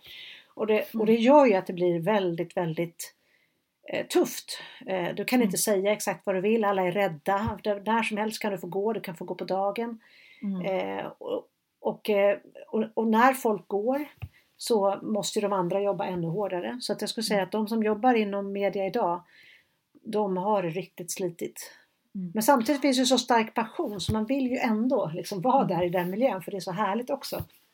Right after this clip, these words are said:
Speaker 2: Det är som du säger också, en rädd organisation
Speaker 1: Mm.
Speaker 2: är ju jättefarligt. Det är ju inget bra, det är ju inget utvecklande, det blir ju ingen kreativitet heller.
Speaker 1: Ja, men exakt, och det är lite det jag också vill skildra. Så det är både den här, det här paradigmskiftet som vi ser i media just nu, men också det här med att,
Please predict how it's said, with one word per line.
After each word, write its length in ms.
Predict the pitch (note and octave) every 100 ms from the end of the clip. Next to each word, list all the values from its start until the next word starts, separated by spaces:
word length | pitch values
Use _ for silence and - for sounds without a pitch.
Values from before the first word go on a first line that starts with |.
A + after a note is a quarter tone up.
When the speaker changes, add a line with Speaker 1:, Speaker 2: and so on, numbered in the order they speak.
| -
Speaker 2:
Det 140 | A3
är 100 | A3
som 200 | A3 A#3+
du 80 | A3+
säger 300 | A3 A#3+ F#3+
också, 200 | F3+ G#3+
en 120 | A3
rädd 340 | A3 C4+ A3 G3
organisation 640 | F#3+ F3 F3+ - E3+ C#4
Speaker 1:
Mm. 160 | C4 G#3+ E3
Speaker 2:
är 80 |
ju 320 | E3 E3+ F3 F3
jättefarligt. 640 | F#3 - F#3 G#3+ F3+ E3+
Det 60 | G3
är 40 |
ju 140 | G3 F#3+
inget 260 | E3+ D#3+
bra, 180 | G3+ F3
det 100 | F3
är 20 |
ju 60 | G#3
inget 260 | F3+ F3
utvecklande, 760 | - F#3 - G3 F#3 - F#3 F3+
det 40 |
blir 140 | F3+ G3
ju 120 | G3
ingen 220 | F#3+ E3+
kreativitet 880 | - F3 E3+ - F#3 F#3+ B3 G3+ -
heller. 340 | C#3+ - D#3 F3+
Speaker 1:
Ja, 100 | -
men 120 | G#3+ G#3+
exakt, 440 | G#3+ - F#3+ -
och 60 | A3+
det 100 | B3+
är 40 |
lite 320 | B3 A3+ A#3+
det 160 | G#3+ G#3
jag 180 | G3+ G#3
också 240 | A3 -
vill 100 | G3
skildra. 300 | F3+ F3+ D#3+
Så 100 | E3+
det 60 | -
är 40 |
både 260 | A#3+ A3+ A3+
den 80 | A3
här, 300 | F#3 F3+ F3+ - _ _ _ -
det 120 | G#3+
här 560 | F#3+ F3+ F#3 F3+ - F#3
paradigmskiftet 920 | G3+ F#3 A3 F#3 - - B3 - F3+
som 80 | F#3+
vi 80 | F3+
ser 240 | B3 A3
i 60 | G3+
media 280 | F#3+ F3 F3+
just 240 | F3 -
nu, 140 | A#3
men 200 | A3+ G#3
också 320 | A3+ A3 - G#3+
det 60 |
här 140 | F3 F3+
med 180 | F#3+
att, 140 | -